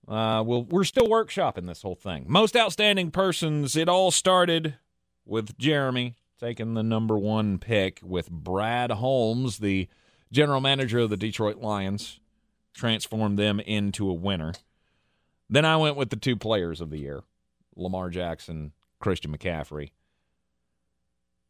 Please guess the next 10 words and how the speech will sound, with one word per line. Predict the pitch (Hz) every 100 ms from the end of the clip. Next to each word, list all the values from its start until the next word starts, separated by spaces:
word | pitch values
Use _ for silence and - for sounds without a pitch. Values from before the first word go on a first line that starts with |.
| _ _ -
Then | 98
he | 123 160
goes | 156 143 131
Todd | 151 135 120
Monken, | 131 143 135 123 113 107
Mike | 107 101 95 _ _ _ _
McDonald, | 92 92 - 101 131 113 71 98 117 _ _ _ _ _ _ _
the | 92
two | - 113
coordinators | - 160 233 160 127 110 135 - -